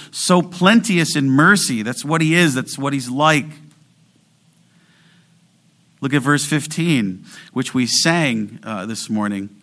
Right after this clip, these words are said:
See how similar it is. Verse fifteen of the psalm. "But thou, O Lord, art a God full of compassion and gracious, long-suffering,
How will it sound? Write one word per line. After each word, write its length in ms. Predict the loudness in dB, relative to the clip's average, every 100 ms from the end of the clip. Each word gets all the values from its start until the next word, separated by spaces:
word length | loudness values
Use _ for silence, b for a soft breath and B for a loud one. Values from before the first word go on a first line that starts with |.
| b b b b b _ _ -18
See 180 | -10 -8
how 220 | -2 -2
similar 560 | -2 0 2 2 2 0
it 80 |
is. 240 | -2 -6 -6
Verse 260 | -6 -4
fifteen 480 | -4 -8 -8 -4 -2
of 140 | -2 -6
the 40 |
psalm. 540 | -6 -2 0 0 -2 -6 -20 B B B B B B B B -2
"But 260 | 0 2
thou, 380 | 4 4 4 4
O 200 | 2 2
Lord, 480 | 4 4 6 4 4
art 280 | 2 2 2
a 160 | -2 -4
God 640 | 0 2 4 4 2 -6
full 840 | -12 -6 0 4 4 4 0 -6 -4
of 300 | -4 -4 -8
compassion 720 | -6 -6 -6 -10 -12 -14 -18 _ _ B B B B
and 260 | -4 -2 0
gracious, 840 | 0 2 2 2 -2 -8 -10 -12 -14 B B -6
long-suffering, 1300 | 0 2 2 2 2 0 0 -2 -4 -6 -6 -6